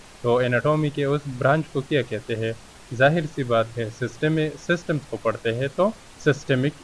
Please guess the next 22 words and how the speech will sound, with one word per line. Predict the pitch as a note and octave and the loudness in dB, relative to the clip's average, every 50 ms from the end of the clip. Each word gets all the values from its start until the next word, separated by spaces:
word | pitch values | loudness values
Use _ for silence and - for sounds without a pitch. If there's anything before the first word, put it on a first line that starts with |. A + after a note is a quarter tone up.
| - | -6
anatomy, | B2+ A2+ G#2+ G2+ - G#2+ G#2 G#2+ A2 A#2 | -2 -2 -2 0 0 0 -2 -2 -2 -4
option | - A#2 - - - A#2+ A#2 A2 | -4 -4 -4 -2 -4 -4 -4 -4
C | - B2+ A#2+ A2+ | -4 -4 -2 -2
is | A2 A#2 | -4 -4
the | A#2+ B2+ B2+ A#2 | -2 -2 0 2
right | G#2+ G2+ G2 - | 2 2 0 -2
option। | F#2+ F#2+ - - - A2 G#2 G2 - - - - - - - - - - - - - - - - | -6 -10 -10 -10 -12 -12 -12 -12 -14 -20 -20 -20 -20 -20 -20 -20 -20 -20 -20 -20 -20 -12 -2 2
Question | E3 E3+ E3+ - F3+ D#3 D3 | 2 2 4 4 2 4 4
number | C#3 C3+ C3+ B2+ - D#3+ | 4 4 2 0 0 0
three, | D#3 D#3 C#3+ B2+ C3 C#3+ D3 C3+ B2 | 2 2 2 2 0 -4 -4 0 2
the | C#3+ D3 D#3+ | 4 4 4
movement | F#3+ G#3 G3+ G3 F#3+ F#3 F3+ | 4 2 2 2 0 2 2
of | D#3 C#3 - - - C#3 C3+ C3+ D3 | 2 2 2 2 0 -4 -2 2 2
limbs | D#3 E3 E3+ E3+ D#3 C#3+ - - - | 2 2 2 -2 -4 -6 -10 -6 -4
toward | C3+ B2+ B2 B2+ C#3 D3 D3+ D3+ D3+ D3+ D3 C#3+ D3+ - - - - - - - - - - - - C3 | -2 0 2 4 4 6 6 6 6 6 4 2 0 -4 -8 -16 -20 -20 -20 -20 -20 -20 -16 -10 -6 -4
the | B2+ A#2 A2+ A#2 | -2 -2 2 4
body, | C#3+ D3+ D#3 C#3 A#2+ A#2 A2+ A2+ | 6 8 8 8 6 4 2 0
uh, | A#2+ A#2+ - - - - - - - - - - - - B2 A#2+ A2+ A2+ A2+ A2+ A#2 A2+ A#2 A#2 A#2 B2 A#2+ D3 | -2 -4 -8 -18 -20 -20 -20 -20 -20 -20 -20 -16 -8 -2 2 4 4 6 6 6 6 6 6 4 4 2 2 2
in | C#3 C#3 B2+ | 2 2 2
the | C3 - C#3+ | 2 4 6
coronal | D3+ D#3 E3 D#3+ C3+ A2 G#2 G2+ - A2 | 6 8 8 8 8 6 2 0 -2 0
plane। | G#2 G2 G2 F#2+ | 0 0 0 -2